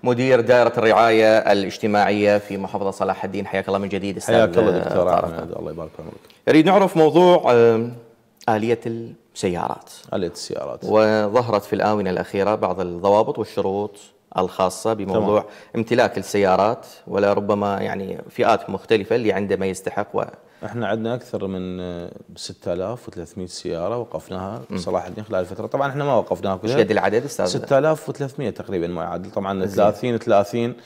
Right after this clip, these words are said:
Speaker 1: مم.
Speaker 2: آه، خصوصي،
Speaker 1: طيب.
Speaker 2: ثلاثة آلاف وثلاثين،
Speaker 1: طيب.
Speaker 2: وخمسة وثلاثين انشائيه
Speaker 1: زين.
Speaker 2: ما تبقى حمل.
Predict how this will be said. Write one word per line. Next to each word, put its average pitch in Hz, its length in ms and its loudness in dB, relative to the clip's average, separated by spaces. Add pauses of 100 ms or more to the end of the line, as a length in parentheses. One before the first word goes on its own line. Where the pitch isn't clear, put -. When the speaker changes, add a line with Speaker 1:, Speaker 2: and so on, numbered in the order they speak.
(100)
Speaker 1:
مم. 87 200 -10
Speaker 2:
آه، 107 100 0
خصوصي، 107 540 -2
Speaker 1:
طيب. 113 80 -10 (180)
Speaker 2:
ثلاثة 98 220 0
آلاف 98 180 2
وثلاثين، 107 600 -2
Speaker 1:
طيب. 92 160 -2 (180)
Speaker 2:
وخمسة 127 340 -2
وثلاثين 110 460 2
انشائيه 104 760 2
Speaker 1:
زين. 107 300 -4
Speaker 2:
ما 127 100 4
تبقى 123 420 0
حمل. 117 340 -4